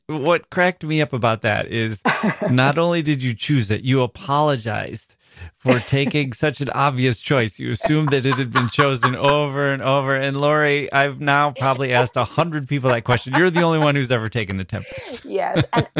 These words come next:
Speaker 2: all of those other people are wrong, I'm sorry to say. Uh, because, like, that's how completely convinced I am that this is the right answer.
Speaker 1: But it does, it, thematically, it makes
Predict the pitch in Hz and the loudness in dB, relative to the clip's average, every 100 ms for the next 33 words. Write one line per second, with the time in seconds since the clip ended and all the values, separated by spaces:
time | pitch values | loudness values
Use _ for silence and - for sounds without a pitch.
0 | 196 254 302 294 262 240 240 214 208 208 | 4 6 4 0 0 0 0 -2 -4 -8
1 | 208 208 180 175 175 165 147 - - 175 | -6 -8 -6 -8 -4 -4 -4 -10 -8 -6
2 | - - 151 147 147 185 - - - 302 | -4 -2 0 0 0 -2 0 -4 -4 -4
3 | - - - 220 - 135 370 - - - | 0 2 4 4 4 0 0 2 2 4
4 | - - - - 285 220 233 220 226 - | 4 2 2 0 0 -8 -8 -6 -8 -8
5 | 269 226 - - - - - - - - | -6 -6 -6 -8 -10 -8 -8 -8 -10 -2
6 | 233 - - 254 - 269 - - - - | 0 0 0 -10 0 0 2 -2 2 0
7 | 101 120 131 139 135 131 - 123 127 143 | 0 2 4 4 2 0 2 2 4 4
8 | 147 147 - 127 - 139 - 135 127 131 | 0 -6 -4 -4 -2 -6 -2 0 2 4
9 | 147 143 113 113 107 101 101 113 107 - | 4 2 0 -2 0 -2 -2 -2 -4 -4
10 | 123 113 107 - - | -2 -2 -4 -12 -20